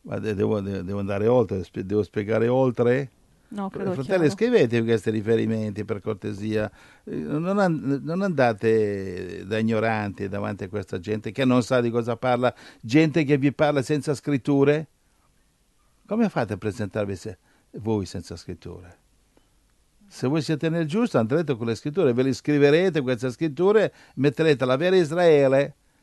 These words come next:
Speaker 1: e metti quattro, sei, sette, otto, dieci scritture, così quando si presenta uno strampalato pieno di bugie dice: "Eh, chiedo scusa, possiamo aprire la Bibbia e leggere una scrittura?" "Ah, sì, sì, leggi pure."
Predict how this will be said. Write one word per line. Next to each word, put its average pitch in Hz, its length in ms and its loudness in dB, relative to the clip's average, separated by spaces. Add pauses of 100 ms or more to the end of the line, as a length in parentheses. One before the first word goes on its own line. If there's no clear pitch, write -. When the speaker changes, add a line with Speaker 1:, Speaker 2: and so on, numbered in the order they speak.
(100)
Speaker 1:
e - 80 -6
metti 135 240 0
quattro, 143 420 0
sei, 127 360 0
sette, 135 420 -2
otto, 123 320 0
dieci 131 300 -4
scritture, 180 600 0 (240)
così 143 220 -2
quando 156 240 0
si 127 160 -4
presenta 135 420 -2
uno 123 120 2
strampalato 127 840 -2
pieno 117 220 -4
di 123 120 -4
bugie 156 360 0
dice: 120 360 -2 (400)
"Eh, 107 260 -6
chiedo 123 280 -6
scusa, 98 520 -6 (720)
possiamo 110 480 -8
aprire 104 280 -10
la 110 80 -10
Bibbia 107 340 -12
e 98 40 -12
leggere 101 300 -12
una 101 140 -12
scrittura?" - 460 -12
"Ah, 214 100 -2
sì, 208 160 -4
sì, 202 240 -4
leggi 165 300 -4
pure." 143 560 -2